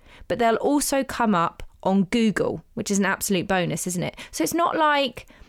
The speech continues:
Instagram, it's not like Facebook or TikTok or Snapchat. Does anyone use Snapchat? I don't know. But, you know, those are traditional, <laughs> traditional,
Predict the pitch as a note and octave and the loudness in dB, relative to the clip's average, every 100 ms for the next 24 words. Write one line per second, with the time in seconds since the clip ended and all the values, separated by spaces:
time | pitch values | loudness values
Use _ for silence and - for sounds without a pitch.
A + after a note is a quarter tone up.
0 | _ _ A#3+ A3 - G#3 G#3+ G3+ G3 G#3 | _ _ 2 2 2 -2 -2 0 0 -2
1 | - B3 C4 D#4+ D#4 - - A#3 A#3 - | 0 -2 0 0 -2 -8 -2 0 0 -2
2 | - A#3 A3+ - F3 - B3 - - A3+ | 0 2 0 -2 -6 -2 -4 -4 -4 0
3 | G#3 G#3+ G#3+ F3+ - G#3+ - - A3 G#3+ | 2 0 -2 -8 -2 -2 -2 -4 -2 -2
4 | G3+ G#3 A3+ A#3 A#3+ A#3 - B3 - - | -4 -2 0 2 0 -2 -6 -6 -6 -8
5 | B3+ - G#3 - F#3 F#3+ - - - - | -8 -6 -6 -4 -2 -4 -6 -16 -14 -16
6 | - A#3+ A#3 - - - C#4+ G#3 G#3 C4 | -2 2 2 -2 -12 -4 0 2 2 2
7 | C#4+ D4+ - G#3+ G#3 G#3 G3+ - _ - | 2 2 2 2 4 2 0 -4 _ -8
8 | B3 A#3+ A#3 - B3 A#3+ A#3 A#3 - - | 0 0 0 2 2 4 4 2 -2 -8
9 | - - - - D#3 D#3+ D#3 | -8 -6 -6 -6 -6 -2 -2